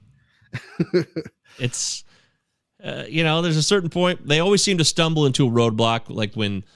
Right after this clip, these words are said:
Speaker 2: Craig T. Nelson's character sh-, ends the war. And
Speaker 1: Yeah.
Speaker 2: they're like, "Oh, we're screwed. The war's ended." And Dustin Hoffman's like, "No, no, no, no. We're just getting going here." The, he's like, "You think this is," he says that throughout the movie. "You think this is a problem? You think this is nothing? This
Speaker 1: This
Speaker 2: is
Speaker 1: is
Speaker 2: nothing."
Speaker 1: nothing.
Speaker 2: And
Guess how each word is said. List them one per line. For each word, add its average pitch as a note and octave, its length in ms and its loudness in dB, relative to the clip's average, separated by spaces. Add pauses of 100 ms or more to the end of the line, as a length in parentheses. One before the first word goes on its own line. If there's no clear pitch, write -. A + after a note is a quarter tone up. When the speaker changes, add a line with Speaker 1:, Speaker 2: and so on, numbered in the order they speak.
(360)
Speaker 2:
Craig B2 200 -2
T. B2 100 2
Nelson's A2 300 0
character G#2+ 380 -2
sh-, - 200 -4 (100)
ends B2+ 300 0
the A#2+ 100 2
war. A2 520 2 (140)
And B2+ 100 -4
Speaker 1:
Yeah. A2 160 -2
Speaker 2:
they're A2 100 -2
like, A#2+ 160 -2
"Oh, G3+ 180 2
we're G3+ 100 6
screwed. G3 400 4
The F3 60 6
war's F3 340 2
ended." D3 340 2
And A#2 160 -8 (500)
Dustin A2+ 280 -2
Hoffman's G#2+ 240 0
like, A2+ 120 0
"No, F#3+ 220 2
no, D#3 160 0
no, A2+ 160 -2
no. E2+ 220 -6
We're G#2 100 -4
just F#2+ 180 -6
getting F#2 200 -8
going G2 300 -2
here." G#2 220 2
The, G#2 240 0
he's B2 200 -2
like, G#2 120 -2
"You F3 80 4
think G3 160 0
this G#3 140 2
is," E3 140 -2 (120)
he E3 160 0
says G#3+ 220 2
that F#3 160 2
throughout E3+ 220 2
the D3 60 -4
movie. A#2+ 180 2
"You A2+ 60 2
think G3 200 0
this D4 180 0
is E4 100 -2
a D#4+ 60 2
problem? G4 420 0 (160)
You C#4 120 -4
think - 180 -4
this A4 160 2
is F#4 100 4
nothing? D#4 580 2
This G#3+ 140 4
Speaker 1:
This G3 40 -6
Speaker 2:
is A3+ 60 0
Speaker 1:
is - 80 0
Speaker 2:
nothing." G3 500 2
Speaker 1:
nothing. C#3+ 220 0
Speaker 2:
And F#2+ 80 -16